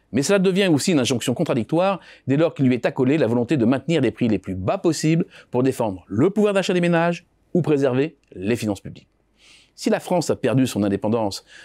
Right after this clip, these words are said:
dans les produits pharmaceutiques, c'est en partie parce que les prix de vente des médicaments remboursables sont trop faibles et désincitent les laboratoires à produire sur le territoire, car ils estiment que ce n'est plus rentable de le faire.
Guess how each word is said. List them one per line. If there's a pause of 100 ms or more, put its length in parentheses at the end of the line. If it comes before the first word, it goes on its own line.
dans
les
produits
pharmaceutiques, (300)
c'est
en
partie
parce
que
les
prix
de
vente (180)
des
médicaments
remboursables (240)
sont
trop
faibles (300)
et
désincitent
les
laboratoires
à
produire (140)
sur
le
territoire, (300)
car
ils
estiment
que
ce
n'est
plus
rentable
de
le
faire.